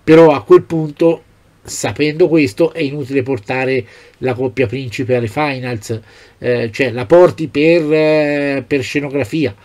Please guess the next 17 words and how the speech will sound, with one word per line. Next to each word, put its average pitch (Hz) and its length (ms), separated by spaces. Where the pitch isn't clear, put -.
perché 123 220
poi 156 180
sai 143 160
benissimo 147 540
che 135 80
fai 135 200
giocare 131 380
in 147 300
doppio 135 440
i 135 100
tuoi, 135 420
i 120 60
tuoi 135 220
due 135 140
migliori 131 340
singolaristi, 139 680
perché 123 460